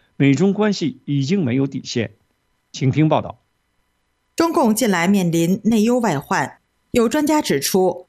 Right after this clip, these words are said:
Speaker 2: 中共利用批评美国来转移视线和责任。周二，中共新外交部长秦刚在中共两会间隙举行的新闻发布会上，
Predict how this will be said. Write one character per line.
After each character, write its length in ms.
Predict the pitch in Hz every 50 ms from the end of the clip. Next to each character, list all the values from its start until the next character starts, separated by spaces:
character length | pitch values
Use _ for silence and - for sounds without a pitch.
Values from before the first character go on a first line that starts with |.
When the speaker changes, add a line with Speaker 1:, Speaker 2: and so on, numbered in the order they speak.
| _ _
Speaker 2:
中 160 | - - 349
共 240 | 339 349 339 269 208
利 100 | 214 233
用 140 | 226 185 180
批 160 | - - 269
评 200 | 233 - 247 262
美 180 | 233 - 123 120
国 300 | - - 160 165 190 -
来 240 | - 175 170 180
转 260 | 190 - 185 143 135 151
移 60 | 170
视 200 | - - - 233
线 320 | 208 - 277 233 170 - -
和 160 | - - 156
责 240 | 147 - 143 139 156
任。 300 | 185 202 175 131 - - _ _ _ _ _ _ _ _
周 160 | - 240 220 226
二， 340 | 226 208 170 131 - - - _ _ _ _
中 140 | - 339 320
共 180 | 330 311 247 208
新 240 | 208 - 269 269
外 140 | 277 269 214
交 120 | 202 240 254
部 140 | 240 247
长 180 | 214 175 135 131
秦 240 | 139 - - 151 160
刚 360 | - 214 220 226 233 - 214
在 200 | - 226 202 196
中 160 | 202 240 240
共 200 | 240 262 233 180
两 180 | 156 131 120 240
会 140 | 233 208 180
间 240 | 175 - 254 202 165
隙 320 | 175 - - 196 185 143 -
举 140 | - 185
行 220 | 175 175 180 175 208
的 240 | 233 220 - - -
新 180 | - 277 269
闻 140 | 247 240 254
发 160 | 247 269 262
布 120 | 269 - 180
会 220 | - 262 226 156
上， 400 | - - 175 156 143 123 -